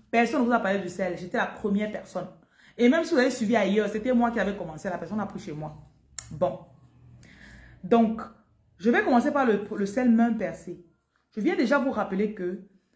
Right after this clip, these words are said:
un produit spirituel, bon, qu'on a physique qui traite des problèmes fi-, spirituels, peut avoir plusieurs, euh, directions. Ça dépend de comment on charge la chose.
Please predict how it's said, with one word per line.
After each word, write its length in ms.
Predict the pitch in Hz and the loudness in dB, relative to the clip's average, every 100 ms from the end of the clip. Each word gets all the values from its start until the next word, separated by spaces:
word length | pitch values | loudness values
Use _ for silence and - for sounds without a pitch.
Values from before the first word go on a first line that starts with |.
| _ - | _ 0
un 200 | 349 440 | 0 2
produit 400 | - 254 196 294 | 2 2 2 0
spirituel, 1000 | 330 - 233 220 202 - - 196 151 - _ _ _ _ _ _ _ _ _ _ _ _ _ _ - | -2 -6 -4 -4 -6 -8 -6 -4 -6 -12 _ _ _ _ _ _ _ _ _ _ _ _ _ _ -10
bon, 160 | 160 | -6
qu'on 220 | - 247 | 2 4
a 100 | 240 | 4
physique 380 | 220 202 202 233 | 2 -4 -4 -4
qui 120 | - | -6
traite 160 | 214 214 | -6 -6
des 60 | - | -6
problèmes 260 | 175 202 | -8 -8
fi-, 240 | 196 - - | -8 -14 -18
spirituels, 640 | - 143 147 - - - - _ _ _ _ _ | -18 -16 -12 -6 -6 -6 -18 _ _ _ _ _
peut 100 | 277 | 2
avoir 400 | 240 190 240 240 | 4 2 0 0
plusieurs, 800 | 233 277 269 202 247 240 240 254 247 - _ _ _ _ _ - | -2 -2 0 0 0 2 0 -4 -10 -20 _ _ _ _ _ 0
euh, 540 | 190 185 185 180 170 - - | 2 4 4 2 -2 -10 -16
directions. 920 | 160 151 214 214 214 - 233 180 - _ _ | -12 -2 -2 -2 -6 -6 -6 -6 -10 _ _
Ça 200 | - 208 | -6 0
dépend 260 | 214 269 277 | 0 2 0
de 80 | |
comment 300 | 220 202 233 | 2 2 4
on 40 | 240 | 2
charge 480 | - 233 220 220 202 | 0 -4 -2 -2 -2
la 120 | 165 | -4
chose. 440 | 143 175 151 - | -6 -10 -12 -14